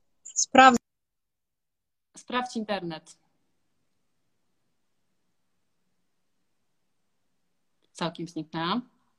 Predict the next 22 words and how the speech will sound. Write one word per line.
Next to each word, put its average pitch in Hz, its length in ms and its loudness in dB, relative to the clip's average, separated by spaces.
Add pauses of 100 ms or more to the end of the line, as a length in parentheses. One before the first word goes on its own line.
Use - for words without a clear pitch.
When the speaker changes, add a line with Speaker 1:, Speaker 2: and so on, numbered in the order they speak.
(2000)
Speaker 2:
Mam 190 140 -2
nadzieję, 190 300 -4
że 175 240 -2 (1000)
to 202 100 0
nie 214 100 6
będzie 208 220 2
tak, - 180 -2
że 214 80 2
rzeczywiście 247 420 2
będę 190 240 0
sama 180 280 4
opowiadać 175 540 -4
o 190 120 -2
Oldze, 170 460 -2 (160)
bez 185 300 -2
Olgi, 160 480 -6
a 170 60 -10
w 165 60 -14
zasadzie 175 300 -8
z 170 60 -14
zastygniętą. 180 920 -4 (680)
O, 180 240 6